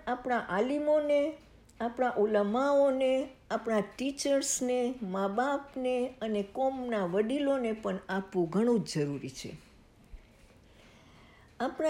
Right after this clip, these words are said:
ઇમામોના હરમમાં, મસ્જિદે નબવીમાં ક્યાં પણ આપણે રાડો પાડી નથી શકતા કે જોર જોરથી વાતો પણ નથી કરી શકતા. આમાં વધારે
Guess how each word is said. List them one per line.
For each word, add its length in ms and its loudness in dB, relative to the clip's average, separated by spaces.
ઇમામોના 680 2
હરમમાં, 920 0
મસ્જિદે 500 -2
નબવીમાં 800 2
ક્યાં 320 0
પણ 140 0
આપણે 520 -4
રાડો 580 4
પાડી 300 0
નથી 320 -2
શકતા 440 -8
કે 120 0
જોર 460 0
જોરથી 460 -2
વાતો 420 0
પણ 200 0
નથી 320 0
કરી 240 -4
શકતા. 400 -12
આમાં 340 0
વધારે 500 4